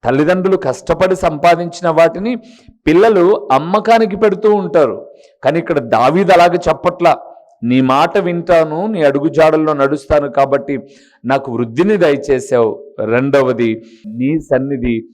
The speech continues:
నిత్యము నా కుటుంబం ఏమై ఉంది? ఆశీర్వదించబడింది.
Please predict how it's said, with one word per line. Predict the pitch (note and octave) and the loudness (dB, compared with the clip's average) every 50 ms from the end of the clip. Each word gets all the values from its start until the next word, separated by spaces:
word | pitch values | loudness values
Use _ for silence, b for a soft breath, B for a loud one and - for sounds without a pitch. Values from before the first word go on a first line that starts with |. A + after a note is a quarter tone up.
| _ _ _ _ _ _ | _ _ _ _ _ _
నిత్యము | A2 A2+ B2 C3 B2 B2 - - - D#3+ D#3 C#3+ C3+ C3 B2 A#2+ A#2+ - - | -4 0 0 0 0 -2 -10 -4 0 0 0 0 -2 -4 -4 -6 -6 -8 -6
నా | A#2 A#2+ A#2+ A#2 | -2 0 0 0
కుటుంబం | A#2 - - - A2 - - B2+ A#2+ A#2+ A#2+ A#2 A2 - - | -2 -4 -8 -12 -10 -6 -4 -4 -2 -2 -2 -2 -4 -6 -2
ఏమై | A2 A#2+ B2+ C3+ C3+ C#3 | -2 0 0 0 -2 -2
ఉంది? | C3+ C3+ C3+ C3 D#3 G3+ A#3+ A#3 - - - _ _ _ _ _ _ _ _ _ | -4 -4 -2 0 0 0 0 -4 -10 -18 -20 _ _ _ _ _ _ _ _ _
ఆశీర్వదించబడింది. | - A2 A2 A2 - - - - A#2+ A2 G#2 G#2+ G2 G#2 G2+ G2 G2+ - - F#2+ F#2+ F#2 F2+ F2+ F#2+ - - - _ | -4 -4 -4 -4 -6 -12 -8 -6 -6 -4 -4 -6 -8 -8 -10 -10 -12 -14 -12 -10 -10 -10 -10 -14 -18 -20 -20 -20 _